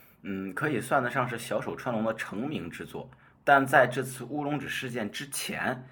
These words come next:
小手川龙就已经依靠炒股坐拥过亿身家。一九七八年，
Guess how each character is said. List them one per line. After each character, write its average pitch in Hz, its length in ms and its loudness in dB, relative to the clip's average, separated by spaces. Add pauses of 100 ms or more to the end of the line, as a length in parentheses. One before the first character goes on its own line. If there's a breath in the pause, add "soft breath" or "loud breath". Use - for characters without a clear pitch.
(140 loud breath)
小 - 300 0
手 101 140 -2
川 127 200 -4
龙 101 180 -4
就 135 180 -4
已 87 240 -8
经 175 360 0
依 104 160 -2
靠 101 200 -2
炒 - 200 -8
股 - 240 -14 (220 loud breath)
坐 104 240 0
拥 92 220 -2
过 98 260 -2
亿 87 180 -8
身 76 220 -10
家。 - 180 -10 (960)
一 165 140 -4
九 131 100 4
七 - 160 -4
八 135 200 6
年， 98 200 -2